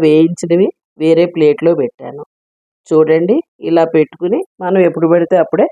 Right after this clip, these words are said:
వేయించుకోవచ్చు. ఇలా మ్యారినేట్ చేసుకుని ఫ్రిడ్జ్లో పెట్టుకుంటే నాలుగైదు రోజులు ఉన్నా కూడా అలాగే ఉంటాయి. మనం ఎప్పుడు రెండు వేయించుకోవాలంటే అప్పటికప్పుడు రెండు కూడా వేయించుకోవచ్చండి,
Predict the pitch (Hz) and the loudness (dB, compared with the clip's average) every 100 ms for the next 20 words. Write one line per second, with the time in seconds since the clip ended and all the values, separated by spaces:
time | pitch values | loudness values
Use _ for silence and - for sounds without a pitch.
0 | - 165 147 120 117 - 123 - _ - | -4 -2 -2 -2 -8 -14 -12 -14 _ -20
1 | _ _ _ _ - 170 185 196 180 160 | _ _ _ _ -2 2 2 2 2 0
2 | 190 _ _ _ _ - 165 160 165 208 | -2 _ _ _ _ -4 0 2 2 0
3 | - 190 175 - 208 180 151 165 185 175 | 0 -2 0 -2 -2 -2 0 0 2 0
4 | - 170 180 233 277 - _ 151 151 160 | -2 -6 -4 -2 -4 -8 _ -4 0 2
5 | 180 185 190 185 175 185 180 180 170 294 | 4 4 4 0 0 -4 -2 -4 -2 -2
6 | - 160 156 156 151 - 131 - _ _ | 0 2 2 2 0 -2 -14 -18 _ _
7 | _ _ 170 180 170 180 233 170 170 196 | _ _ -4 0 0 -2 -6 -8 -4 0
8 | 190 185 180 - _ _ - 185 190 175 | 2 2 0 -8 _ _ -6 -2 0 2
9 | 170 165 - 185 185 180 165 185 - 160 | 2 0 -2 0 2 0 -2 -2 -2 -4
10 | 175 156 190 320 - _ - 165 170 151 | -4 -6 -6 -8 -10 _ -8 -4 0 2
11 | 147 240 - _ _ _ _ 180 170 135 | 2 0 -4 _ _ _ _ -2 -2 -2
12 | - 131 139 - 139 147 | -6 -6 -6 -2 0 2